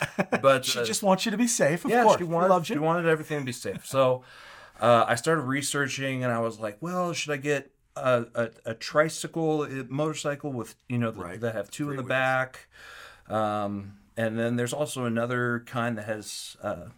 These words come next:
Speaker 2: has two
Speaker 1: Like,
Speaker 2: in the
Speaker 1: two in the
Speaker 2: front.
Speaker 1: front and one in the back, right?
Speaker 2: Yep, and
Speaker 1: Yeah.
Speaker 2: one in the back. Um, but you know me as, I, I like things that are very unique. And,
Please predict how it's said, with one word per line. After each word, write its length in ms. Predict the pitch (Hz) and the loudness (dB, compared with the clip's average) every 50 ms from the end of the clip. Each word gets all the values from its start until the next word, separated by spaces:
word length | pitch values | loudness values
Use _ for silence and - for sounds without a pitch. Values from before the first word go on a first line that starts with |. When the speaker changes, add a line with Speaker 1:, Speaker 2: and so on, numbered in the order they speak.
| _ _ - 113 | _ _ -10 -6
Speaker 2:
has 300 | 113 104 101 98 - - _ _ | -4 -4 -4 -4 -8 -14 _ _
two 140 | - - 139 | -6 -4 -2
Speaker 1:
Like, 60 | 127 120 | -2 0
Speaker 2:
in 60 | 113 | -2
the 60 | 107 | -4
Speaker 1:
two 100 | - - | -6 -2
in 40 | 120 | 2
the 20 | |
Speaker 2:
front. 200 | 151 147 151 156 | 4 4 6 6
Speaker 1:
front 180 | 175 185 175 - | 4 2 0 -2
and 60 | 107 | -6
one 120 | 104 104 101 | -12 -12 -12
in 60 | 98 | -12
the 60 | 95 | -10
back, 320 | 87 92 90 87 85 - - | -8 -8 -6 -8 -8 -6 -2
right? 80 | 117 131 | 0 2
Speaker 2:
Yep, 240 | 139 135 - - | 2 0 0 -4
and 100 | 113 113 | -6 -8
Speaker 1:
Yeah. 60 | 110 110 | -6 -4
Speaker 2:
one 100 | 120 123 | -4 -4
in 60 | 123 | -4
the 60 | 123 | -2
back. 460 | 117 123 120 123 123 120 120 - - _ _ - - - - - - - _ - | 0 0 2 2 2 0 -2 -8 -18 _ _ -20 -20 -20 -20 -20 -20 -20 _ 0
Um, 640 | 117 117 117 113 110 110 110 110 110 104 104 104 - - _ _ _ - - | 2 4 4 4 2 0 -2 -2 -4 -6 -8 -10 -14 -18 _ _ _ -12 -2
but 480 | - 127 120 117 113 - - - - - _ _ _ _ | 2 4 4 4 2 -2 -8 -12 -12 -14 _ _ _ _
you 260 | - 120 127 160 196 | -8 -4 -2 -2 0
know 160 | 190 143 131 127 | 0 2 2 2
me 220 | 120 120 120 120 | 2 2 0 0
as, 460 | 123 117 113 110 110 104 - - - - _ _ _ - - | -2 -2 -2 -4 -4 -6 -8 -10 -12 -14 _ _ _ -6 -4
I, 120 | 113 113 - - | -4 -4 -2 0
I 120 | 120 143 170 | 0 0 2
like 260 | 170 165 156 143 - | 2 2 0 0 -2
things 440 | - - 131 131 127 127 127 120 - | -6 -6 -4 -4 -4 -4 -6 -6 -8
that 120 | 117 107 | -8 -8
are 40 | 107 | -8
very 300 | 101 104 117 117 120 113 | -4 -2 -2 -2 -2 -4
unique. 560 | 110 104 101 98 92 87 - - - - - - - | -6 -8 -10 -10 -12 -14 -18 -20 -20 -20 -20 -16 -10
And, 500 | - 110 107 107 104 101 101 101 98 - | -6 -6 -4 -4 -4 -4 -6 -6 -8 -10